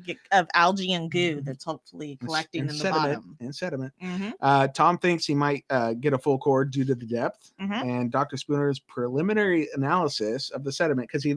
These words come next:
Speaker 2: he, he literally gets the full core.
Speaker 1: Yeah,
Speaker 2: And he
Speaker 1: in
Speaker 2: says
Speaker 1: the first
Speaker 2: it,
Speaker 1: shot.
Speaker 2: yeah, he says it goes back several hundreds of years. So already mind blown. Chris and Corian,
Speaker 1: Mm-hmm.
Speaker 2: you're onto something, guys.
Speaker 1: So in general, Spooner says that ten centimeters equals about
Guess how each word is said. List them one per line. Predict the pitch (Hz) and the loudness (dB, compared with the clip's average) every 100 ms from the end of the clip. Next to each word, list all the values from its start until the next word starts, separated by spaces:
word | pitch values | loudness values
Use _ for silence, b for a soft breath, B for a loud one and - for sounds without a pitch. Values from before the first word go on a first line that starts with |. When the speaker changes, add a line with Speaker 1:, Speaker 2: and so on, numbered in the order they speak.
| 156 | -2
Speaker 2:
he, | 160 143 | -4 -4
he | 151 | 2
literally | 175 185 165 151 | 4 8 8 8
gets | 151 - | 6 2
the | 139 | 0
full | 151 127 | 2 4
core. | 139 92 - b b b b | 2 0 -6 b b b b
Speaker 1:
Yeah, | 175 151 | 2 4
Speaker 2:
And | 139 143 | 4 2
he | 151 | -2
Speaker 1:
in | |
Speaker 2:
says | 139 - 262 | 2 4 4
Speaker 1:
the | 277 | 4
first | 320 277 | 4 4
Speaker 2:
it, | |
Speaker 1:
shot. | - 349 233 143 _ - | 2 4 4 4 _ -2
Speaker 2:
yeah, | 151 | 0
he | |
says | 139 160 | 2 2
it | 151 | 4
goes | 180 160 | 4 6
back | 170 151 | 4 4
several | 185 170 156 | 2 4 4
hundreds | 147 135 135 | 4 0 0
of | 117 | -2
years. | 101 - - - _ _ _ _ _ _ _ | -4 -6 -14 -18 _ _ _ _ _ _ _
So | - 143 127 120 - - | -4 0 0 -2 -6 4
already | 208 220 196 185 | 8 10 8 8
mind | 165 165 143 | 6 4 6
blown. | 143 135 131 139 - | 4 4 0 -4 -8
Chris | - 185 | 0 0
and | 180 | 2
Corian, | 185 180 175 | 6 6 6
Speaker 1:
Mm-hmm. | 165 | 6
Speaker 2:
you're | 147 | 4
onto | 143 143 | 4 2
something, | 139 120 120 120 | 0 -2 -2 -4
guys. | 123 117 120 120 b b b b b | 0 2 0 -2 b b b b b
Speaker 1:
So | - 233 208 202 - | -4 4 6 6 4
in | 277 269 202 | 2 2 2
general, | 196 185 180 170 156 147 - | 4 4 4 4 4 2 -4
Spooner | - 185 175 170 165 | -6 -2 0 0 0
says | - 180 156 156 151 | -2 2 4 2 -2
that | 156 147 | -4 -4
ten | - 226 226 214 | 0 2 4 2
centimeters | - 175 175 165 156 160 156 - | 0 0 0 -2 -2 -2 -4 -10
equals | 147 160 147 | -8 -6 -4
about | - 143 131 | -2 0 0